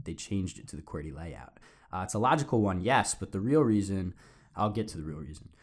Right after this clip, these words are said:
So the inventor of the qwerty keyboard was Christopher Latham Scholes. He was an American inventor from Mooresburg,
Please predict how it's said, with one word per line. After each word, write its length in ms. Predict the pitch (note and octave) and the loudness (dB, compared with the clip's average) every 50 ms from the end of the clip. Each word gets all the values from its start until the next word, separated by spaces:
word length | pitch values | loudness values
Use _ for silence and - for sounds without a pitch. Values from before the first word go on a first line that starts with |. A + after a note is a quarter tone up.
| - _ _ _ _ _ | -20 _ _ _ _ _
So 240 | - - - C3+ B2+ | -6 0 2 4 6
the 120 | C3 C#3 D3 | 6 8 8
inventor 360 | C#3 C3+ E3+ G3 G3 - G#3 | 8 8 6 6 6 4 4
of 60 | E3+ | 2
the 80 | C#3+ B2 | 2 2
qwerty 380 | - - C3 C3 C3 A#2+ A2+ | 2 2 2 4 4 2 0
keyboard 480 | - - B2 A#2+ A2+ A2+ A2 G#2+ G2+ F#2+ | -2 0 0 0 2 4 4 4 4 4
was 160 | F#2 F#2 - | 0 -2 -4
Christopher 640 | - - - C#3 - - D3 - - - C#3 B2+ G#2+ | -4 -2 -2 -2 0 0 -4 -4 -2 0 0 2 2
Latham 400 | G2 G2 G2 G2+ G2+ G#2 F#2+ F2+ | 2 2 2 2 2 2 0 0
Scholes. 640 | - - - - A2+ F#2 E2+ E2+ E2+ F#2+ G2+ - | -2 -4 -2 0 0 0 0 0 -2 -4 -2 -2
He 80 | - G2+ | 0 0
was 100 | F#2+ F#2+ | 0 0
an 80 | G2 | 2
American 420 | G2 G2+ G#2+ A#2 B2 A#2+ - - G#2 | 2 2 4 4 2 2 2 2 2
inventor 500 | F#2+ F#2 F2 G#2+ G#2+ G#2+ - - G2 F#2 | 2 2 2 2 2 0 0 0 -2 -2
from 360 | - - F#2 F2+ F2 F2+ F#2 | -2 -4 -4 -2 0 0 0
Mooresburg, 480 | G2 G#2+ G#2+ G#2 - - G2 F#2+ - | 2 2 0 0 -2 -2 -4 -4 -4